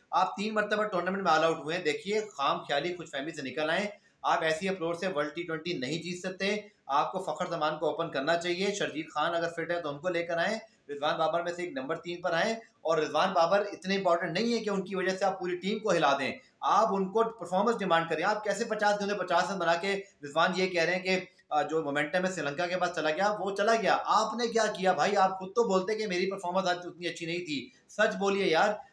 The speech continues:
आप अपनी position का फ़ायदा ना उठाएं कि हर बंदा यहाँ पर जो है ना वो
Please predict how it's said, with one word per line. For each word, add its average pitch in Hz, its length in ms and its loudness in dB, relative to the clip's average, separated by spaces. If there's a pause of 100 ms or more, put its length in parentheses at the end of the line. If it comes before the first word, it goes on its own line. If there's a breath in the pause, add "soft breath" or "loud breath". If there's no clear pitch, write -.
(100)
आप 165 140 2
अपनी 185 180 0
position 170 380 -4
का 202 100 0
फ़ायदा 170 320 2
ना 190 120 4
उठाएं 196 340 2
कि 185 140 0
हर 165 180 4
बंदा 180 300 4 (380 loud breath)
यहाँ 151 180 2
पर 185 160 2
जो 156 120 -2
है 160 100 0
ना 196 80 0
वो 190 180 4